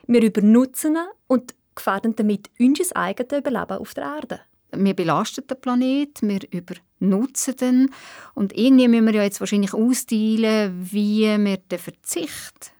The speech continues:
Speaker 2: organisieren wollen. Also jetzt haben wir überbordet, einmal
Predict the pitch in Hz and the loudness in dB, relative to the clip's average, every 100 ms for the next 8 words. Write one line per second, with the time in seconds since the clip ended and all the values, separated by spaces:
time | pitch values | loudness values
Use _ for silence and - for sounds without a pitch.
0 | - 180 175 175 175 180 180 202 165 - | -8 -4 -2 -2 -2 -2 -2 -2 -2 -4
1 | 160 151 151 - 170 190 - - - 180 | -6 -8 -8 -10 -8 -8 -8 -10 -12 -10
2 | 175 180 196 269 277 277 - - 180 175 | -4 -2 0 0 -2 -6 -8 -12 -8 -8